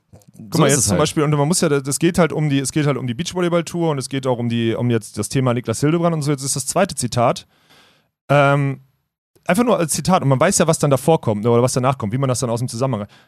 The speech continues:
Speaker 1: Der Ansatz ist dieses Jahr auch ein bisschen aus der Not geboren. Meint, Not geboren,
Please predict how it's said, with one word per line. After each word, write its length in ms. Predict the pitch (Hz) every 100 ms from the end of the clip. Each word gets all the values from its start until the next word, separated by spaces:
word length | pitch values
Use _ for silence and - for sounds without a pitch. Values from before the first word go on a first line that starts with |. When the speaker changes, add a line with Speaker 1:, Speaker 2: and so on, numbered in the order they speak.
| _
Speaker 1:
Der 100 | 135
Ansatz 280 | 165 196 180
ist 180 | 151 -
dieses 200 | 160 170
Jahr 120 | 156 147
auch 80 |
ein 100 | 143
bisschen 220 | 139 - 143
aus 140 | 139
der 120 | 131
Not 220 | 135 147
geboren. 380 | - 123 127 107
Meint, 420 | 117 147 226 - - _ _ _ _ -
Not 240 | 143 180
geboren, 540 | 151 143 156 196 208